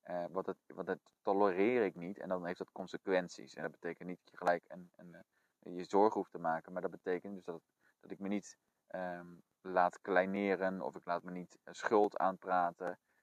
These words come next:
ehm, ehm, terwijl ik weet dat het je eigen schuld is. Dus daar ben ik heel rigide in.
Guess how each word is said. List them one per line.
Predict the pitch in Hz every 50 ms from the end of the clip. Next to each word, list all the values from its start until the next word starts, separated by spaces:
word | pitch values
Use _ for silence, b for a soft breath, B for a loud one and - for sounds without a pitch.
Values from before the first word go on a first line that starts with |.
| _ _ _
ehm, | - - 82 82 85 85 85 85 87 87 85 85 85 82 - _ _ _ _ _ _ _ _ _
ehm, | 87 85 85 80 80 82 82 82 85 92 - _ _ 90 90 -
terwijl | - 98 95 95
ik | 98 92
weet | 98 98 95
dat | - 92
het | 90 -
je | 82
eigen | 90 101 98 101
schuld | - - 95 85 82 -
is. | 92 90 110 - _ _ _ _ _ _
Dus | _ - -
daar | - 92
ben | 98 98
ik | 95
heel | 98 95 98 110 117 113 104 -
rigide | - - 104 95 87 - - 117 104 98 64 -
in. | 78 -